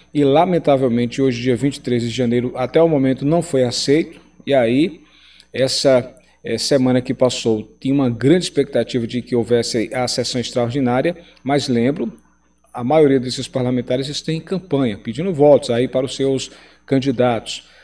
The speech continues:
tanto Baleia Rossi, o André Janones e também o Arthur Lira, e também do Senado, a Simone Tebet e também o,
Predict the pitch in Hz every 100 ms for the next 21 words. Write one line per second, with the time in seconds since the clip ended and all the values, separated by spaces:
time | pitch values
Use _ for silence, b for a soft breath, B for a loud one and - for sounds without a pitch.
0 | b - 131 120 123 123 127 131 156 147
1 | - 117 110 117 147 143 131 131 135 127
2 | B B B 120 139 120 117 127 139 -
3 | _ - 120 - - 147 139 139 107 -
4 | b b _ - 214 185 196 190 220 165
5 | 143 110 95 - _ - 117 139 120 113
6 | 113 160 127 147 160 180 185 127 131 160
7 | - b b - 117 123 135 156